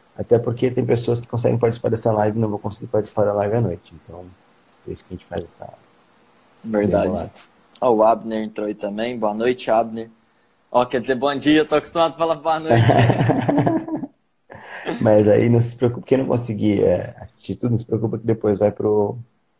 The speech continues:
Speaker 1: pro podcast essa live também.
Speaker 2: É, pessoal, a gente tem o nosso podcast, tá? Chamado Recrie Sua História. Então, se pesquisar lá no Spotify também, vocês acham lá fácil, fácil.
Speaker 1: Spotify, no Google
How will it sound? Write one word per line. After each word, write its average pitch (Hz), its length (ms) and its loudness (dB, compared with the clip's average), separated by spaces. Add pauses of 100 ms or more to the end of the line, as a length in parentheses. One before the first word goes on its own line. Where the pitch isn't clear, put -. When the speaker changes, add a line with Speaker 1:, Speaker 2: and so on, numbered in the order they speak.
Speaker 1:
pro - 120 -20
podcast 110 520 -2
essa 98 160 -6
live 95 260 -2
também. 95 360 -6 (640)
Speaker 2:
É, 135 140 -6
pessoal, 131 320 -8
a 127 60 -6
gente 123 200 -16
tem 143 80 -8
o 139 60 -8
nosso 135 260 -12
podcast, 139 600 -6
tá? 135 360 0
Chamado 117 440 -10
Recrie 127 400 -6
Sua 135 180 -8
História. 135 500 0 (680)
Então, 123 340 -6
se - 140 -16
pesquisar 127 420 0
lá 131 140 4
no 131 100 -6
Spotify 123 720 0
também, 127 640 -6 (400)
vocês 117 160 -6
acham 123 360 0
lá 117 120 -6
fácil, - 440 -6
fácil. 104 200 -4
Speaker 1:
Spotify, 101 720 0
no 90 220 -2
Google 90 640 2